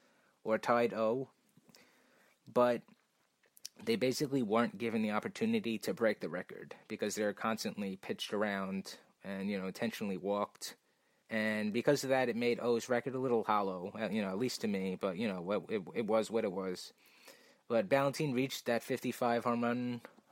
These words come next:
uh, mark with basically two weeks of the season left. So Japanese pitchers, even if they wanted to, you know, really had no choice to pitch to him. You know, they're not gonna intentionally walk a guy for two weeks straight. So, um,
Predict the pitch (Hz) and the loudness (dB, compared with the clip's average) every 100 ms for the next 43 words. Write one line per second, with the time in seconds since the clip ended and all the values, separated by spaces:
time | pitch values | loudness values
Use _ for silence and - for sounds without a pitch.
0 | - 107 104 107 117 120 - 101 98 - | -4 0 0 2 2 0 0 0 0 -4
1 | - - _ 131 123 - 117 107 139 131 | -16 -18 _ 0 0 0 -2 2 2 2
2 | 110 117 104 - 107 92 90 90 - - | 0 -2 -2 -2 -4 -4 -6 -8 -10 -14
3 | - _ _ - - 110 101 117 123 113 | -16 _ _ -6 0 2 4 4 4 0
4 | - 117 117 113 110 - - - _ _ | 2 2 2 0 0 -2 -4 -8 _ _
5 | - 120 117 120 - 110 107 110 107 113 | -6 -4 0 2 4 2 4 0 0 -2
6 | - 131 127 123 - 120 101 98 110 110 | 2 2 2 0 -2 0 0 2 2 4
7 | 110 104 101 - 107 - - - _ _ | 2 2 0 0 -2 -2 -10 -14 _ _
8 | - 101 98 - - 87 85 - 117 87 | -8 -2 -2 -2 -8 -8 -8 -10 -6 -4
9 | 80 92 98 98 92 - - - - - | -4 -2 -2 -2 -4 -8 -12 -20 -20 -10
10 | 110 - 117 - 110 95 113 110 92 101 | -4 0 0 0 -2 2 2 0 0 0
11 | 101 98 - - 120 104 104 98 - 101 | 2 0 -4 -2 0 0 -2 -4 -6 -2
12 | 95 82 - - - - - - _ _ | -2 -2 -12 -20 -20 -20 -20 -20 _ _
13 | _ - - 143 135 131 131 131 131 131 | _ -8 2 6 6 6 4 2 2 0
14 | 127 127 | 0 -2